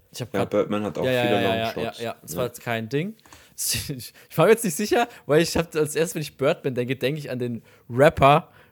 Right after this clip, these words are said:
Speaker 1: damals von zweitausendzehn einfach so, weißt du, doch damals so,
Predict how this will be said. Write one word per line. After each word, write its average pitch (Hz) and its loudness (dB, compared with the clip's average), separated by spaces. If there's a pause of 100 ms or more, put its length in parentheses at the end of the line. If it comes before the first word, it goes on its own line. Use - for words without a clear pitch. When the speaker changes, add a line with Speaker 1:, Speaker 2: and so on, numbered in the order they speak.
(300)
Speaker 1:
damals 147 2
von 131 -4
zweitausendzehn 135 -2
einfach 127 0
so, 120 -4
weißt 139 -4
du, 151 -2
doch 143 -18
damals 147 -4
so, 131 -4